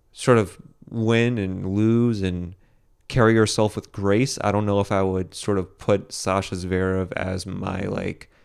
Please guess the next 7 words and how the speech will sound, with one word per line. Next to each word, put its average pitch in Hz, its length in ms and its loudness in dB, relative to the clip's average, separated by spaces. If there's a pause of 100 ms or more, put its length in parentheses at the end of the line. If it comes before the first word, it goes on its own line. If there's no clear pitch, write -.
(320)
dude, 135 440 0 (520)
but 104 440 4 (720)
it's - 320 -2
whatever. 98 480 6
I 98 60 4
mean, 104 240 0
listen, 107 400 0